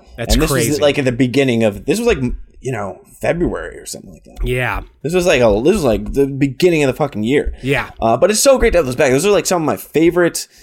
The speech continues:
Speaker 2: toy lines. You know, that, that old Kenner Ghostbusters, so good, man.
Speaker 1: It,
Speaker 2: And, and it, and it
Speaker 1: amazing.
Speaker 2: crosses over so well,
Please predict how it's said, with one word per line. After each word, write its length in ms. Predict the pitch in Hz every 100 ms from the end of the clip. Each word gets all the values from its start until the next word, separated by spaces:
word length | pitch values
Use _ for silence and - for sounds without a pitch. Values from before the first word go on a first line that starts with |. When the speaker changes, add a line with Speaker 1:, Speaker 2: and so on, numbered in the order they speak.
| - _ _ -
Speaker 2:
toy 260 | - 160 156
lines. 680 | 123 107 104 101 104 - - _ _ _ _
You 160 | 117 110
know, 240 | 101 101
that, 300 | 131 139 -
that 180 | 135 131
old 280 | - 143 -
Kenner 260 | 127 139 120
Ghostbusters, 500 | 131 - 123 113 101
so 420 | - - 196 147
good, 260 | 107 82
man. 260 | 90 78 82 -
Speaker 1:
It, 140 | 165 175 156
Speaker 2:
And, 160 | 127
and 0 |
it, 80 | 131
and 140 | 147 147
it 80 | 143
Speaker 1:
amazing. 320 | 147 151 -
Speaker 2:
crosses 460 | 202 220 - 165
over 320 | 175 220 160 127
so 260 | - 147
well, 520 | 123 151 170 110 107